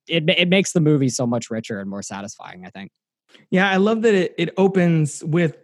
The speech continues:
Speaker 2: a dream. You know, the whole, the whole, uh, one of the major themes of the first movie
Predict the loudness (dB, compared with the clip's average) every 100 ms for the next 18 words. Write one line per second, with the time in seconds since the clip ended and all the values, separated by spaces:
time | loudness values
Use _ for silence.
0 | _ -2 -2 0 0 -2 -6 -2 0 2
1 | 2 2 2 2 2 -2 -8 -20 _ -8
2 | 0 2 4 4 2 0 -4 -6 -4 0
3 | 2 2 2 0 -2 -2 0 0 0 -4
4 | -4 -6 -4 -6 -4 -4 -6